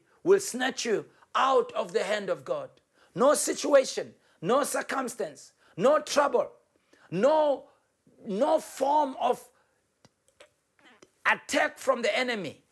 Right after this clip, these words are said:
Nothing will take you out of the hand of God. And so today, you need to remind yourself, "I'm not alone. I'm not alone." You are not alone. God is aware. You are not alone.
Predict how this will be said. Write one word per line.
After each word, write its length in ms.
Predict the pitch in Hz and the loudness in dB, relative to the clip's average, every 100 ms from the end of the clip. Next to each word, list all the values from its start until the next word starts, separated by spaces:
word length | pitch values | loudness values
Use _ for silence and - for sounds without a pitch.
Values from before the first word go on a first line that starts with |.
| - | -8
Nothing 760 | 170 233 349 392 - 233 131 - _ | -4 0 0 0 -2 -6 -6 -18 _
will 180 | 190 196 | 2 2
take 280 | 196 233 233 | 2 0 0
you 100 | 214 | -6
out 360 | 202 175 - _ _ 170 | -2 -2 -6 _ _ -6
of 160 | 175 | -2
the 80 | 175 | -2
hand 260 | 165 190 165 | -4 -4 -4
of 160 | 139 | -4
God. 300 | 147 127 113 _ _ _ 196 | -8 -8 -14 _ _ _ -8
And 100 | 202 | 2
so 120 | 247 | 2
today, 560 | 240 220 311 302 - _ _ _ - | 2 4 4 4 -6 _ _ _ -4
you 80 | 220 | 2
need 180 | 254 262 | 2 0
to 100 | 254 | -2
remind 400 | 233 233 247 226 | -2 -2 -6 -4
yourself, 680 | 208 - 214 170 - - _ _ - | -4 -2 -4 -4 -10 -20 _ _ -4
"I'm 240 | 185 214 | -2 -2
not 160 | 220 - | -4 -4
alone. 440 | 247 226 196 160 _ _ _ _ _ _ - | -2 -2 -4 -8 _ _ _ _ _ _ -10
I'm 180 | 185 208 | -6 -4
not 160 | 214 208 | -2 -2
alone." 420 | 202 185 160 139 _ _ _ _ _ _ - | 0 0 0 -6 _ _ _ _ _ _ -4
You 80 | 196 | -2
are 60 | |
not 160 | 262 294 | 0 0
alone. 540 | 262 247 240 196 147 _ _ _ _ _ _ | 0 2 0 -2 -8 _ _ _ _ _ _
God 240 | 143 247 254 | -4 -2 -2
is 140 | 233 | -2
aware. 420 | 214 208 175 131 - _ _ _ _ _ - | 0 0 -2 -6 -16 _ _ _ _ _ -4
You 120 | 170 | 0
are 60 | 190 | 2
not 160 | 247 | 2
alone. 480 | 240 220 233 196 139 | 2 0 -2 -6 -12